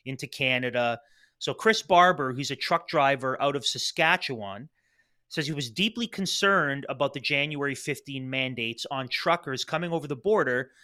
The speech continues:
because of quarantining requirements and how that was going to ruin their businesses. He had this to say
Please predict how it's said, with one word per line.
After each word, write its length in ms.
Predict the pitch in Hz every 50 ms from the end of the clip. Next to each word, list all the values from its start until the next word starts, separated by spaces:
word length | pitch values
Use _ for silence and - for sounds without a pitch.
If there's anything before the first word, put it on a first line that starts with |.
| _ _ _ _ _
because 280 | 160 - - 165 -
of 80 | 165 -
quarantining 800 | - - - 208 208 214 214 208 208 - 160 151 139 139 139 131
requirements 720 | 135 131 - - 185 185 185 175 143 127 120 117 120 -
and 140 | - 135 131
how 200 | 110 147 147 143
that 200 | 127 139 135 131
was 140 | 147 139 -
going 260 | - 147 139 139 135
to 180 | - - 139 131
ruin 560 | 123 135 165 190 180 151 131 120 120 123 123 - _ _ _ _ _ _ _ _
their 180 | 117 147 143 143
businesses. 1000 | 123 110 - 185 202 220 - - 147 123 - - - 117 104 101 98 - - -
He 180 | - 151 160 151
had 380 | 123 151 147 139 123 120 120
this 260 | 185 202 214 208 - -
to 140 | - - 165
say 680 | - - - - 165 143 123 110 107 107 113 127 -